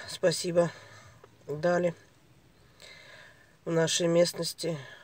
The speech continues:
Хоть и объявили всероссийские майские каникулы, фиг вам, ребята. Ну ладно, мы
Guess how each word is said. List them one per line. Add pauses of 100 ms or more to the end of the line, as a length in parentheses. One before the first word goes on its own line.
Хоть
и
объявили
всероссийские
майские
каникулы,
фиг
вам,
ребята. (920)
Ну
ладно,
мы